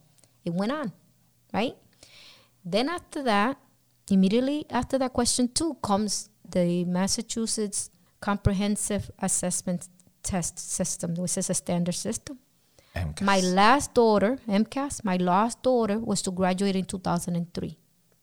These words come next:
Speaker 1: Who, this group was the guinea pigs to take that first round of test, not prepared enough to do the pieces that it was required. Massachusetts alone had hundreds, I'm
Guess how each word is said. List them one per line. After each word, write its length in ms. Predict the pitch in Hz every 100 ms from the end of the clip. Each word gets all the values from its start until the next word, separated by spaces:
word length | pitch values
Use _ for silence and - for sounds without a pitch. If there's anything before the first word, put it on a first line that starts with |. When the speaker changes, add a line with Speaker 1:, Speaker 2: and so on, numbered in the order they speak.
| _ -
Speaker 1:
Who, 480 | - 269 285 214
this 260 | 185 254 277
group 420 | - 233 277 190 - - _ _ _ _ -
was 260 | 196 196 180
the 140 | 185
guinea 260 | 196 226 226
pigs 320 | 226 208 -
to 100 | 190
take 300 | - 202 190
that 320 | 190 175 - _ _ _ _ _ _
first 400 | - 202 180 -
round 240 | 190 185 180
of 80 | -
test, 480 | 180 - - - - _ _ _ _ _ _ _
not 320 | 185 190 202 -
prepared 400 | 208 214 196 185
enough 300 | 196 190 -
to 120 | 185
do 380 | 185 190 185 208 _ _ _ _ _ _ _ -
the 100 | 185
pieces 680 | - 311 - 208 190 - - - _ _
that 120 | 190 180
it 100 | 175
was 220 | 185 -
required. 520 | 190 - 185 139 147 _ _ - - -
Massachusetts 720 | 208 247 294 - 285 277 -
alone 280 | 240 269 247
had 260 | 220 196 - -
hundreds, 960 | - - - 302 294 226 190 165 -
I'm 220 | - 220